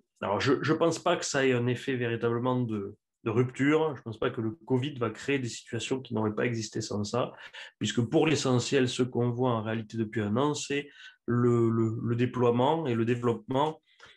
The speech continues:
de lignes de force que, pour l'essentiel, on pouvait déjà voir avant, euh, en particulier dans les rapports de force avec ce que j'ai appelé la dernière fois,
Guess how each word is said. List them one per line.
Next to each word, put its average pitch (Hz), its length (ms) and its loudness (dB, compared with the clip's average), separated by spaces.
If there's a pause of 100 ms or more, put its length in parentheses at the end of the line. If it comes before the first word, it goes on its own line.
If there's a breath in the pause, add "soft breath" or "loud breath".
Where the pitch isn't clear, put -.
(140)
de 123 120 2
lignes 131 280 0
de 120 100 -2
force 151 500 -2
que, 139 120 -6
pour 127 220 -4
l'essentiel, 120 460 -2
on 131 100 -2
pouvait 120 200 -4
déjà 117 240 -2
voir 127 400 -2 (420 loud breath)
avant, 123 480 -2 (1500 loud breath)
euh, 110 160 0
en 104 120 -2
particulier 120 480 -2
dans 123 140 2
les 117 80 2
rapports 110 280 -4
de 110 80 -4
force 120 360 -4
avec 123 280 -2
ce - 300 -8
que 110 160 -4
j'ai 107 140 0
appelé 110 220 2
la 117 40 4
dernière 104 320 0
fois, 127 320 -4